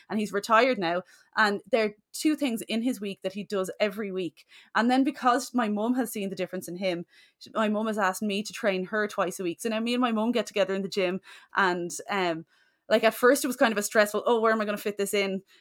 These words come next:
You know, and, but now it's like, I really look forward to that time I get to spend with her. And, like, my mum has arthritis and, like, she's not coming to the gym to try and, like, look lean, built or anything. She just wants to be able to fucking move, like, and twice a week is plenty.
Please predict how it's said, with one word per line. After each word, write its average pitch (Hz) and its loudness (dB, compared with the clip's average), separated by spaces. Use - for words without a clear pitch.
You 220 -2
know, 196 6
and, 196 0
but 214 0
now 220 2
it's 247 0
like, 254 0
I 226 0
really 220 0
look 214 -4
forward 226 0
to 220 -10
that 208 0
time 208 -2
I 190 -2
get 190 -4
to - -12
spend 185 -2
with 185 -8
her. 185 0
And, 185 -2
like, 185 -4
my 202 -4
mum 214 -2
has 233 -4
arthritis 180 -2
and, 170 -4
like, 220 0
she's 285 4
not 214 4
coming 220 0
to 190 -6
the 208 0
gym 208 2
to 185 -8
try 202 6
and, 180 2
like, 185 2
look 202 0
lean, 202 -2
built 220 4
or 254 4
anything. 196 4
She 220 -2
just 254 -2
wants 208 2
to 190 -6
be 214 4
able 190 4
to 175 -12
fucking 190 -4
move, 214 0
like, - -4
and 226 2
twice 226 4
a 247 -2
week 220 -4
is 202 -6
plenty. - -6